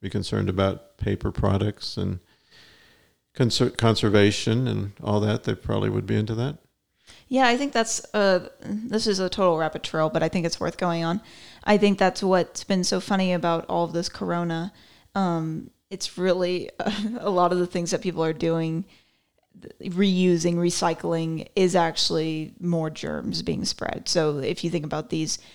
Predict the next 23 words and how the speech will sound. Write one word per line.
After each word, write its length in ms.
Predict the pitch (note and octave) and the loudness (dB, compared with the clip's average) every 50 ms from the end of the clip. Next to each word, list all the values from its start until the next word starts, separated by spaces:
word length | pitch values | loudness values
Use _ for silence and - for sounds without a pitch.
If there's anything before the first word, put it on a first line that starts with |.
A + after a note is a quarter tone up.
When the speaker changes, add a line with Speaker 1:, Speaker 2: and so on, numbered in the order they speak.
| - _ - | -14 _ -10
Speaker 2:
bags 520 | F3 D#3 F3+ E3 E3 E3 E3 E3 E3 - | -6 -2 0 0 2 2 0 -2 -2 -4
that 140 | E3+ - - | -4 -4 -4
you 100 | D3 D#3+ | -4 -6
take 200 | - - - - - | -4 -4 -6 -4 -4
to 100 | F#3+ D#3+ | -4 -4
the 100 | D3+ D3+ | -4 -2
grocery 380 | - D#3+ D3+ D#3+ - D3 D3+ | -2 -2 -2 -2 -2 -4 -4
store, 320 | - - - D3 C#3+ D3 D3 | -2 -2 -2 -2 -4 -4 -4
these 220 | D#3+ E3 D#3+ - | -4 -6 -4 -4
reusable 580 | E3 E3 E3 D#3+ D#3+ D#3 - - D3 - C3+ - | -4 -2 0 0 0 0 0 -2 -4 -6 -6 -4
bags, 400 | D3+ D3+ C#3+ D3+ D3+ F#2 F#2 - | -2 -2 0 -2 -2 -4 -8 -10
Speaker 1:
Mm. 40 | - - - - - - _ - | -14 -18 -20 -20 -20 -10 _ 2
Speaker 2:
they 140 | F#3+ F#3+ | 4 6
were 140 | F3+ F3 E3+ | 6 6 6
actually 340 | D#3 D#3 - - - D#3+ D3+ | 4 2 -2 -4 -6 -6 -4
causing 380 | - F#3+ D#3 D3+ - E3 C3 - | -2 -2 0 0 -2 -4 -6 -4
more 180 | D#3 D3 C#3+ | -4 -4 -4
germs 500 | D3+ - E3+ D#3 D3+ D3 D3+ D#3 E3 - | -4 -4 -4 -2 -2 -2 -2 -4 -4 -4
than 120 | E3 D3+ - | -4 -4 -4
just 200 | - - - - | -4 -4 -2 -2
getting 240 | E3+ D3 D3+ C#3 | -2 -2 -2 -4
a 60 | C3 - | -6 -8
fresh 460 | - - F3+ C#3 - - - - | -4 -2 -2 0 0 0 0 -2